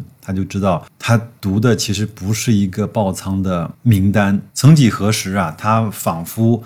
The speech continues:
认为自己读的是在战场上的这种阵亡的通知单，因为他知道这些被平仓的都是在百万或者是在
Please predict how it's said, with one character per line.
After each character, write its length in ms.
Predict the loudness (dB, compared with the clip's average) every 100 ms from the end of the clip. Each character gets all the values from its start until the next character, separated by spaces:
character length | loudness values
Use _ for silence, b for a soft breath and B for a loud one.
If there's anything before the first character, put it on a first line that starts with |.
| B B 2
认 200 | 4 4
为 140 | 0
自 220 | -2 -2
己 180 | -2 -6 -8
读 160 | -6
的 160 | -2 -2
是 240 | -2 -6
在 260 | -4 -2 0
战 280 | 0 0 0
场 200 | -2 -8
上 180 | -8 -8
的 140 | -8
这 100 | -10
种 280 | -12 -12 -12 0
阵 320 | 2 2 -2
亡 220 | -6 -6
的 280 | -6 -8 -10 -18
通 160 | -8 -4
知 120 | -4
单， 200 | -4 -4 -4
因 80 | -6
为 60 |
他 160 | -6 -8
知 180 | -2 2
道 300 | 2 0 B B B B 0
这 120 | 0
些 360 | 2 0 0 -2 -10 _ -2
被 160 | -2
平 260 | -2 -8 -6
仓 240 | -4 -2
的 180 | -2 -4 -4
都 120 | -4
是 140 | -2 -4
在 260 | -4 -4 -4 -4
百 180 | -4
万 260 | -2 -4 -6
或 160 | -8 -10
者 100 | -10
是 160 | -12 -12
在 300 | -10 -10